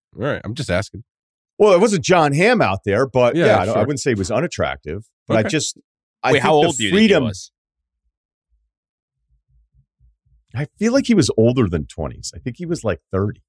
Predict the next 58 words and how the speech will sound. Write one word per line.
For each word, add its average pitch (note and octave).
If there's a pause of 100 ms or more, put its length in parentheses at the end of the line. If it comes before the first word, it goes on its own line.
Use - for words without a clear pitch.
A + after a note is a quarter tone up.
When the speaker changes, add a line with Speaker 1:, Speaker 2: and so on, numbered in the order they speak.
(600)
Speaker 3:
I'm C#3
Speaker 2:
You D3+
know -
Speaker 3:
just C4
Speaker 2:
what -
Speaker 3:
trying -
Speaker 2:
I -
Speaker 3:
to D#3
go, B2+
Speaker 2:
should -
have -
Speaker 3:
what B2
the -
Speaker 2:
stuck B2+
Speaker 3:
purpose C3
would D#2
be. C#2
Like, D#2
what, F#2+
why, G2 (180)
like, E2+
was F#2
he F2+
just E2+
doing F2
this? - (560)
Was F2+
he F2+
actually F2
trying F2+
to, E2
like, C#2+ (800)
put G#2
a D#2
workout G2
tape B2
out B2+
there C3+
somewhere? C#3+
Or G#2
is E2+
he F2+
just E2
like, D#2+
"I'm E2
gonna D#2
put -
this -
on D2
Instagram D#2
to C#2
see -
if C#2+
I D2+
can D2
get C2+
some -
dates"? C#2